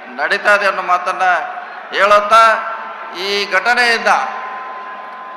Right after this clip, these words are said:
ಸಿದ್ದರಾಮಯ್ಯ ಅವ್ರನ್ನ ಬಹುಶಃ ನೀವೆಲ್ಲ ಮತ್ತೆ ಗಟ್ಟಿಗೊಳಿಸಿರಿ ಅಂತ ನನ್ನ ಭಾವನೆ. ಮತ್ತೆ ಅವ್ರಿಗೆ ಶಕ್ತಿ ತುಂಬಿದ್ರೆ, ಗಟ್ಟಿಗೊಳಿಸಿದ್ರೆ, ನಮ್ಮ ಸರ್ಕಾರವನ್ನ ಮತ್ತೆ ತಾವು ಗಟ್ಟಿಗೊಳಿಸಿರಿ ಅಂತ ನನ್ನ ಭಾವನೆ.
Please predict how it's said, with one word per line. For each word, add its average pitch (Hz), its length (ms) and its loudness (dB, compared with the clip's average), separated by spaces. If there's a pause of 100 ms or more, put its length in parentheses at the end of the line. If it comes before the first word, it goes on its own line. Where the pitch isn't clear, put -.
(240)
ಸಿದ್ದರಾಮಯ್ಯ 214 500 6
ಅವ್ರನ್ನ 220 220 4
ಬಹುಶಃ 214 320 2
ನೀವೆಲ್ಲ 208 320 2
ಮತ್ತೆ 208 340 2
ಗಟ್ಟಿಗೊಳಿಸಿರಿ 202 680 -2
ಅಂತ 196 140 -2
ನನ್ನ 202 280 2
ಭಾವನೆ. 190 400 4
ಮತ್ತೆ 175 320 -2
ಅವ್ರಿಗೆ 185 360 2
ಶಕ್ತಿ 214 380 -2
ತುಂಬಿದ್ರೆ, 202 680 -4
ಗಟ್ಟಿಗೊಳಿಸಿದ್ರೆ, 190 960 -4 (3250)
ನಮ್ಮ 359 160 -2
ಸರ್ಕಾರವನ್ನ 220 760 2
ಮತ್ತೆ 214 420 0
ತಾವು 208 140 4
ಗಟ್ಟಿಗೊಳಿಸಿರಿ 214 640 0
ಅಂತ 226 160 0
ನನ್ನ 208 300 2
ಭಾವನೆ. 190 520 6